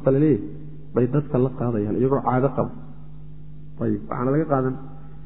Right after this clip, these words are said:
haweeneyda caadada qabta inay Ilaahay xusi karto. Soo ma? Ayib. Bukhaari lafdigiisa isagu waxa weeye, Ummu Catiya waxay leedahay, "Waxaana la amri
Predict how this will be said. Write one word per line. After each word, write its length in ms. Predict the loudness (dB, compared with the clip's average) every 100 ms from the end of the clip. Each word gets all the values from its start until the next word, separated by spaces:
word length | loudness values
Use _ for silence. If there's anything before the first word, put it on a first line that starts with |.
| -12 -8 4
haweeneyda 440 | 6 8 8 6
caadada 360 | 4 4 6 4
qabta 260 | 2 2 4
inay 160 | 6
Ilaahay 220 | 6 4
xusi 260 | 2 -2 -4
karto. 200 | -6 -8 -8 -10 -6
Soo 140 | 0 0
ma? 80 | 0 -4 -8 -8 -8 -6 2
Ayib. 200 | 4 2 -2 -10 -10 -10 -12 -12 -12 -10 2
Bukhaari 280 | 8 10 12
lafdigiisa 440 | 10 8 6 8
isagu 180 | 8 8
waxa 160 | 8 8
weeye, 240 | 10 8 2 -6 -10 -10 4
Ummu 120 | 6 6
Catiya 320 | 6 8 8
waxay 200 | 8 6
leedahay, 240 | 8 8 6
"Waxaana 240 | 6 6
la 80 | 8 6
amri 180 | 6